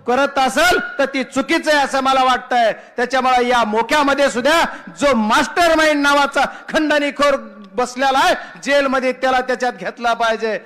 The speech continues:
त्याचे सीडीआर तुमच्याकडे आहेत, पोलीस यंत्रणा सुद्धा, मायबाप पोलीस यंत्रणा, माझी विनंती आहे, पहिल्या क्षणाला दोन आरोपी पकडले गेले,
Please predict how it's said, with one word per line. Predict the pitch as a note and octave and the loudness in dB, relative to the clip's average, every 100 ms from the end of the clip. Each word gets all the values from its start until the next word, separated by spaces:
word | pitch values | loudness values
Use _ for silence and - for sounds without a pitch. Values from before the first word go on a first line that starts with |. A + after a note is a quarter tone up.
| - - | -14 -6
त्याचे | G#3 A3+ A3 | -6 -4 -6
सीडीआर | A3 A3 B3 B3 | -4 -2 0 0
तुमच्याकडे | A#3+ A#3+ B3+ B3 B3+ | -2 -8 -6 -2 -2
आहेत, | B3 - - _ - | -2 -6 -20 _ -2
पोलीस | G#3 C#4 B3 | -2 0 -2
यंत्रणा | C4+ C4+ C4+ C4+ | -2 0 0 -2
सुद्धा, | A3+ C4+ | -2 0
मायबाप | C4+ C4+ C#4 C#4 C#4 | 2 2 2 0 0
पोलीस | C#4 C4+ | -4 -2
यंत्रणा, | C4+ C#4 C#4 C#4 | -4 -2 -2 -2
माझी | C#4 C4+ | -2 -4
विनंती | C#4 C#4+ D#4+ E4+ | -2 0 -2 0
आहे, | D4 B3 G3 - _ - - - | -2 -2 -4 -14 _ -20 -14 -4
पहिल्या | B3 C#4+ F4 F4+ | -2 0 2 2
क्षणाला | C#4 C#4 C4+ C4 A#3 - - - - | 0 -2 0 0 0 -4 -14 -12 -2
दोन | C4 C#4+ C#4 | 2 2 4
आरोपी | C4 C4 C4 | 2 2 -2
पकडले | A#3 B3 B3 B3+ B3 | -6 -6 -2 -2 0
गेले, | B3+ C4 | 0 2